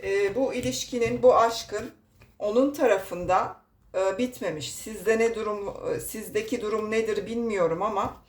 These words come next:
ikinci bir şans, e, sanki isteyecek ve merak ediyor bakın. Burada hem kıskanıyor arkadaşlar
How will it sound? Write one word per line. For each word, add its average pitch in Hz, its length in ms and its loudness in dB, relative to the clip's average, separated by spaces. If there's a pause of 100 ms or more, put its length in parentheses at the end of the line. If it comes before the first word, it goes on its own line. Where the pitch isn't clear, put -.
(1700)
ikinci 262 460 2
bir 254 140 2
şans, - 880 -4 (540)
e, 196 280 4
sanki 196 640 -4
isteyecek 202 720 -4
ve 311 120 2
merak 254 500 6
ediyor 160 340 -6
bakın. - 280 -18 (760)
Burada 269 300 4
hem 311 260 0
kıskanıyor 285 760 0 (1120)
arkadaşlar 180 1080 0